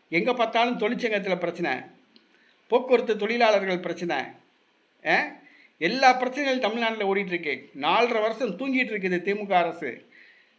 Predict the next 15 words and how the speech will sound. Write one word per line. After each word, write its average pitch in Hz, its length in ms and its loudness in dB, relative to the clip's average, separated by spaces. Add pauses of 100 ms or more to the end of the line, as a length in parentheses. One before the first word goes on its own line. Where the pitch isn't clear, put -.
(120)
ஆ? 202 180 0 (680)
இந்த 196 220 4
ஆட்சியை 269 360 2
பாராட்டி 226 420 2
நீங்க 220 240 2
அறிக்கை 233 300 2
கொடுக்குறீங்க. 160 640 -4 (540)
சீமான் 254 420 0
வந்து 202 200 -4
பாலியல் 220 400 0
அக்யூஸ்டு. 170 680 -4 (440)
சட்டம் 196 540 2
முடிவு 262 300 -2
செய்யும். 175 460 -4 (120)
சரியா? 180 680 0